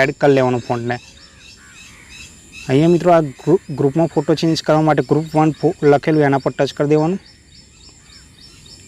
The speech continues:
એડિટ ગ્રુપ પર જઈશું. ફરીથી અહીંયા group and mask one લખેલું હશે મિત્રો, બીજા નંબરની લેયર એના પર ટચ કરી દેવાનું. એડિટ ટેક્સ્ટ પર જવાનું.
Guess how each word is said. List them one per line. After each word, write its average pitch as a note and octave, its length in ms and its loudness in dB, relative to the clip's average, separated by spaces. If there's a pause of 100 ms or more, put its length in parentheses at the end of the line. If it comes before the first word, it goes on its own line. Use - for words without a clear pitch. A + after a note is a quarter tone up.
એડિટ C3+ 300 0
ગ્રુપ D3 200 0
પર D#3 100 2
જઈશું. E3 360 0 (2500)
ફરીથી C#3 280 2
અહીંયા D#3+ 340 2
group E3 200 0 (200)
and D#3+ 100 2 (100)
mask D3+ 300 0
one D#3 100 2
લખેલું C#3+ 320 2
હશે C#3 140 0
મિત્રો, C#3 240 -2
બીજા D3 240 0
નંબરની D3 340 0
લેયર C#3+ 340 2
એના D3 260 -4
પર C3 140 -6
ટચ C#3 200 -6
કરી D3 160 -4
દેવાનું. D#3 300 -2 (680)
એડિટ C#3 260 0
ટેક્સ્ટ - 280 -2
પર D#3 120 2
જવાનું. D#3+ 360 0